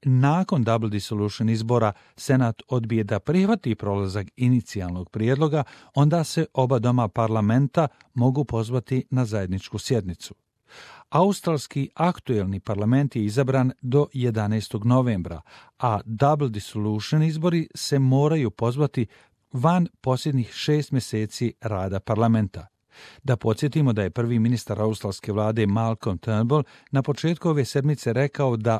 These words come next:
ukoliko Senat ne izglasa prijedlog o ponovnom radu Australske komisije za građevinarstvo i konstrukciju, da bi se izbori na osnovu raspuštanja oba doma parlamenta održali u subotu, drugoga jula.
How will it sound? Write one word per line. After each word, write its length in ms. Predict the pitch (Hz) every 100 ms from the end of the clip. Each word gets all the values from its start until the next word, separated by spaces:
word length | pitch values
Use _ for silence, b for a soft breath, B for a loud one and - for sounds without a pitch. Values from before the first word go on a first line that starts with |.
| -
ukoliko 600 | 123 98 120 123 - 120
Senat 540 | - 135 131 127 113 - - - -
ne 240 | 135 139 -
izglasa 720 | 131 117 131 147 160 196 113
prijedlog 600 | - 98 92 95 131 120
o 100 | 120
ponovnom 480 | - 120 107 101 95
radu 400 | 110 104 101 107
Australske 520 | 98 107 - 90 - 98
komisije 600 | 107 104 107 - 104 90
za 240 | 90 95
građevinarstvo 880 | 92 101 95 104 101 101 104 - 107
i 80 | 90
konstrukciju, 680 | 113 - 120 127 - 180 147 B B B B B
da 200 | 117 131
bi 120 | 139
se 260 | 160 - 147 -
izbori 520 | 143 135 156 175 170 -
na 240 | 117 107
osnovu 340 | 113 - 113 107
raspuštanja 720 | 101 - 120 117 117 104 101
oba 220 | - 151 139
doma 280 | 104 101
parlamenta 640 | 95 101 98 110 139 - 147 B B B -
održali 720 | 135 147 131 139 135 131 - _
u 180 | - 147 -
subotu, 640 | - - 101 110 - 110 -
drugoga 500 | 104 101 101 98 107
jula. 440 | 117 113 87 78